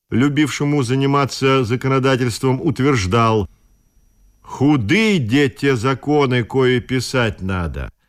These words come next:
а те законы исправны, кои и без письма в естестве у каждого человека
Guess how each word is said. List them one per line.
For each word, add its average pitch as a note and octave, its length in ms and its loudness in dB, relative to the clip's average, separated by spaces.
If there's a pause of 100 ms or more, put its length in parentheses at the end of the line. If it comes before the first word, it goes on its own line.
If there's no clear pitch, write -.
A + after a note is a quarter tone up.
(220)
а G2 160 -2
те F3+ 320 2
законы B2 640 0
исправны, F3+ 800 0 (260)
кои F3 300 2
и F#3 260 -4
без E3 260 -2
письма D3+ 760 0 (240)
в G2+ 60 -6
естестве C#3 840 0
у C3+ 120 2
каждого A#2+ 540 0
человека B2 880 0